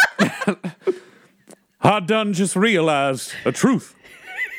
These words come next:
I was a bad man once, and you believed in me. And that's why I'm here today.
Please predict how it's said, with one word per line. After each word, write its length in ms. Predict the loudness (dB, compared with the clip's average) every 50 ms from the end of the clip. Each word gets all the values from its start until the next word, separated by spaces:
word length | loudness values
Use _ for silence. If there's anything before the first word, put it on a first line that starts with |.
| 0 2
I 340 | 4 4 4 4 2 2 2
was 220 | 2 2 2 2
a 80 | 0 0
bad 340 | 2 2 2 2 0 0
man 360 | 0 0 2 2 2 2 2 2
once, 280 | 2 2 0 0 0 0
and 140 | 0 2
you 100 | 2 2
believed 480 | 2 2 2 4 4 2 2 0 0 0
in 120 | 0 2 2
me. 140 | 2 0 -2 -6 -14 -20 _ _ _ _ _ _ _ _ _ 0
And 100 | 2 4
that's 220 | 4 2 0 0 0
why 360 | 2 2 2 2 2 0 0
I'm 180 | 0 0 0
here 280 | 0 2 2 2 2 0
today. 460 | 0 -2 -2 0 0 0 0 0 -2